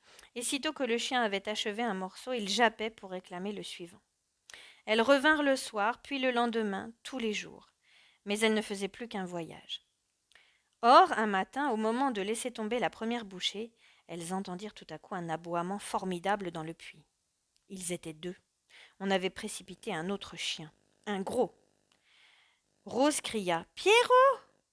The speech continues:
Et Pierrot jappa, jappa. Alors on se mit à jeter la nourriture, mais chaque fois elle distinguait parfaitement une bousculade terrible,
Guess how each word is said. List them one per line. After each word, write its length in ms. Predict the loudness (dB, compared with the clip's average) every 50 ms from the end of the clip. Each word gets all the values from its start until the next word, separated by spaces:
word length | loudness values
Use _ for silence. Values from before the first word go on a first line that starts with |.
| _ _ _ _ -12
Et 80 | -12 -10
Pierrot 480 | -10 -6 -2 0 0 2 2 2 2
jappa, 560 | 2 2 2 2 0 0 _ -4 -4 -4 -4
jappa. 460 | -6 -2 0 0 0 -2 -6 -12 -16 -16 _ _ _ _ -20 -20 -20 -20 -8 2
Alors 440 | 4 8 10 10 10 10 8 4 -4 -6
on 80 | -6
se 160 | -4 -2 0
mit 180 | 0 0 0 -2 -2
à 100 | -4 -4
jeter 340 | -2 -4 -4 -4 -4 -2 -2
la 120 | 0 0
nourriture, 600 | 0 -2 -2 -4 -6 -6 -10 -8 -8 -8 -8 -8 -6
mais 120 | -4 -4 -2
chaque 280 | 0 0 -2 -2 -4
fois 300 | -10 -8 0 2 4 4
elle 140 | 4 2 -2
distinguait 460 | -4 -6 -6 -4 -2 -2 0 0 -2
parfaitement 460 | -4 -6 -10 -10 -10 -10 -8 -6 -4
une 140 | -2 -2 -2
bousculade 680 | -2 -2 -4 -4 -4 -6 -6 -2 2 2 2 2 0 -6
terrible, 440 | -10 -8 -8 -8 -10 -12 -12 -14 -16